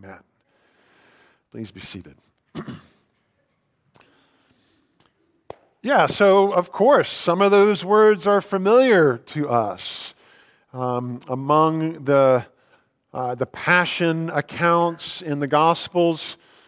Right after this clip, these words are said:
Zechariah is the most quoted Old Testament source.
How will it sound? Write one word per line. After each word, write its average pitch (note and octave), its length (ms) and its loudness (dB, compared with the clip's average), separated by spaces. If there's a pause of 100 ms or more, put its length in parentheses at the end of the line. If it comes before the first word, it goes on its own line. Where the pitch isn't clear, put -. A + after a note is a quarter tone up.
(380)
Zechariah D3 1300 2
is D3 520 -4
the A3+ 340 -2
most G3+ 720 0
quoted E3+ 800 2
Old E3+ 640 0
Testament D3+ 800 -6
source. - 800 -8